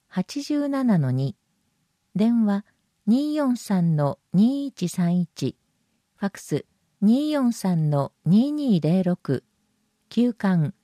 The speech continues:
第一月曜。子ども水泳教室参加者募集。ミナッチマーク。一、幼児水泳教室。十五時四十五分から十六時三十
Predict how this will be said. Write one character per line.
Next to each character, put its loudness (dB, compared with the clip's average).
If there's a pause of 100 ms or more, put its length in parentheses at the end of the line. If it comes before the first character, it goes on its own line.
(160)
第 0
一 -12
月 -2
曜。 2 (1400)
子 0
ど 2
も -2
水 -2
泳 2
教 0
室 -6
参 -2
加 -4
者 -4
募 -2
集。 -2 (460)
ミ 4
ナ 4
ッ -14
チ -2
マ 4
ー -4
ク。 -4 (1040)
一、 -2 (440)
幼 2
児 -2
水 0
泳 2
教 0
室。 -6 (640)
十 0
五 0
時 0
四 0
十 0
五 0
分 2
か -4
ら -2 (120)
十 -2
六 -2
時 0
三 2
十 -2